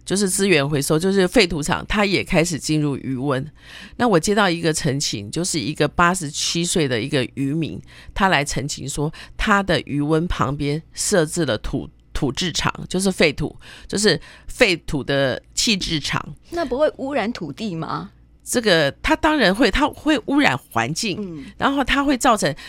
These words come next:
Speaker 1: 因为它的那个车辆来来去去嘛，哈，就会影响这个养殖业，那些鱼啊，它会受到这些噪音的影响。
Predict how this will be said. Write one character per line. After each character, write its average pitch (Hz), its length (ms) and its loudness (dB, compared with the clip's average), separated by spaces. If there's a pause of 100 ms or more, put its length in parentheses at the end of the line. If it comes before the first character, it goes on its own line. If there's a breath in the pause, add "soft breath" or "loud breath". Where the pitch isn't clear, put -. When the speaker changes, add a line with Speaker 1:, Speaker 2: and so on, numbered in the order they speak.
Speaker 1:
因 269 140 -2
为 262 100 4
它 247 240 4
的 170 320 4
那 170 100 -4
个 196 140 0
车 208 160 0
辆 196 160 2
来 139 140 4
来 139 120 2
去 156 220 -4
去 151 220 -2
嘛， 107 160 -2
哈， 165 120 0
就 180 220 2
会 190 220 2
影 156 140 -2
响 156 220 2
这 160 140 -4
个 139 220 -2
养 135 260 0
殖 135 240 -8
业， 165 360 -2
那 175 140 -2
些 196 180 -2
鱼 131 240 -8
啊， 123 140 2
它 165 180 0
会 180 120 2
受 170 160 0
到 151 140 4
这 160 120 -6
些 160 140 0
噪 160 220 4
音 147 80 -2
的 139 100 -2
影 110 160 -6
响。 - 180 0